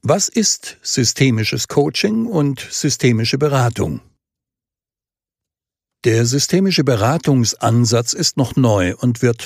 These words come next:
von Krankenkassen in den seltensten Fällen übernommen. Doch bereits jetzt kann gesagt werden, dass die systemische Beratung und die systemische Therapie Erfolge erzielen.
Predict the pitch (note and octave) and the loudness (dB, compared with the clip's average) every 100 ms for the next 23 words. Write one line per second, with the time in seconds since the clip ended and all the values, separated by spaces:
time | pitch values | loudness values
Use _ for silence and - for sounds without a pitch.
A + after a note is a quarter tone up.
0 | - - B2 A2+ C3 C#3+ C#3+ B2 D#3+ - | -12 -4 -2 -2 -2 -2 -4 -2 -2 -2
1 | F3+ F3+ D3 C#3+ C3+ C3+ C#3 A#2+ G#2+ - | -4 -2 0 2 2 2 2 0 0 -2
2 | A2+ - C#3 A#2+ A#2+ G2 F#2+ A#2+ G#2+ G#2 | -4 -2 -2 0 0 0 -2 -4 -2 0
3 | F2 E2 D#2 - - - - - C#3 - | 0 -2 -6 -12 -20 -20 -6 -2 0 0
4 | A#2+ A#2+ A#2+ B2+ F3+ - - - C3+ C3 | 0 0 -2 0 0 0 -6 -4 0 2
5 | A#2 A2 A2 A#2 - C3 D3+ F#3+ D#3+ C3 | 2 0 0 -2 0 0 0 -2 -2 -4
6 | - A2 G#2 - A#2 - G#3 G#3 F3 C3+ | -2 -2 -2 -2 -2 0 0 0 0 0
7 | A#2 C3+ D3+ E3 D#3 - B2 A#2 - A2+ | 0 0 0 0 -2 -2 -2 -4 -4 -4
8 | G#2+ G#2 B2+ - C3 A#2 A2 A#2+ C3 F#2+ | -4 -4 -4 0 0 0 -2 -4 -4 -4
9 | - C3+ C#3 - C#3+ - G3+ D3 G#2 - | -4 -2 -2 -4 -6 -2 0 2 0 -4
10 | A2+ - A2 G2+ F2+ E2+ | -6 -4 -2 -2 -2 -6